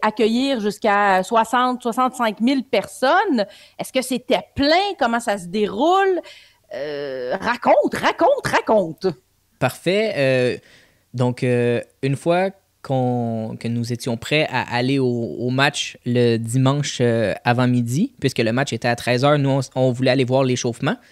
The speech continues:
Speaker 2: Donc, on est arrivé là-bas pour à peu près onze heures cinquante, midi. Euh, il y a des agents de sécurité. Après ça, ils, ben, ils te demandent d'enlever toutes les choses électroniques, là, que ce soit l'Apple Watch, euh,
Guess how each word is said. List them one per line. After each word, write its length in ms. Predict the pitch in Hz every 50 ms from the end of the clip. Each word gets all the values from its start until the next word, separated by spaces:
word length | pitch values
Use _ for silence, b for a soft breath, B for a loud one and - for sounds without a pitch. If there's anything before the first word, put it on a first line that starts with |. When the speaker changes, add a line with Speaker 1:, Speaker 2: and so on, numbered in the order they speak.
| b b b b b b
Speaker 2:
Donc, 180 | - 139 131 135
on 200 | 135 131 131 135
est 140 | 131 131
arrivé 260 | 135 127 123 123 147 160
là-bas 260 | 135 120 123 143 156
pour 200 | 151 139 127 120
à 60 | 113
peu 100 | - 120
près 240 | - - 139 143 143
onze 300 | 135 127 131 131 120 139
heures 180 | 135 135 135
cinquante, 440 | - - 127 131 123 135 135 139 -
midi. 360 | 165 147 139 131 127 117 - b b b b b b b b b b b b -
Euh, 420 | 135 131 131 131 127 131 127 127 127 - _ _ _ _ _ _ _ _ _ _ _ _ -
il 60 | 127
y 40 | 131
a 60 | 135
des 220 | 131 135 131 127 147
agents 220 | 135 139 160 160
de 60 | 160
sécurité. 680 | - - 135 - 139 135 123 123 123 - 220 349 - _ _ _ _ _ _ _ _ _ _ _ _ _ _ _ _ _ _
Après 260 | - 120 - 131 139 135
ça, 160 | - 160 156
ils, 420 | 160 147 139 127 127 131 127 127 127 - _ -
ben, 160 | 135 131 127
ils 520 | 127 123 127 123 123 123 120 120 120 113
te 100 | - -
demandent 300 | 135 139 143 156 160 147
d'enlever 320 | 139 127 127 123 131 147 143
toutes 240 | - - 170 165 139
les 80 | 131
choses 260 | 127 - 160 156 139
électroniques, 600 | 135 123 123 127 - - - 120 110 113 131 143 -
là, 320 | 170 160 151 143 127 120
que 100 | - -
ce 160 | - - 123
soit 240 | 117 - - 143 139
l'Apple 340 | 135 127 120 117 - 143 127
Watch, 500 | 123 120 127 135 135 - - - - -
euh, 220 | 131 123 120 120